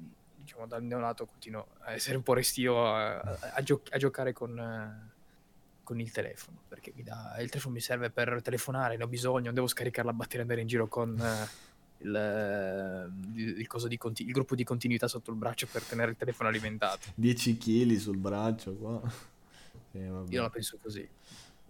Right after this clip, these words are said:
Speaker 2: Eh, sì, infatti a questo forse ci possiamo collegare anche un po' a questo,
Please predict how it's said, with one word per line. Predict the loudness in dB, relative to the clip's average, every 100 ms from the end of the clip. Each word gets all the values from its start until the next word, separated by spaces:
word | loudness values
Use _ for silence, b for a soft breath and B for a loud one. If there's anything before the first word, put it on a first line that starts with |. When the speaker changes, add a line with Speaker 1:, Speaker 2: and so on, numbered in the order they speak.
| -10
Speaker 2:
Eh, | -4 -2 0 -2 -4 -4
sì, | -6
infatti | 0 2 2
a | 0
questo | 0 -2 -2
forse | -2 -2 -2
ci | -6
possiamo | -6 -4 -4 -2
collegare | -2 0 0 0 -2
anche | -4 -8
un | -6
po' | -2 0
a | 0
questo, | -2 -6 -6 -6 -6 -6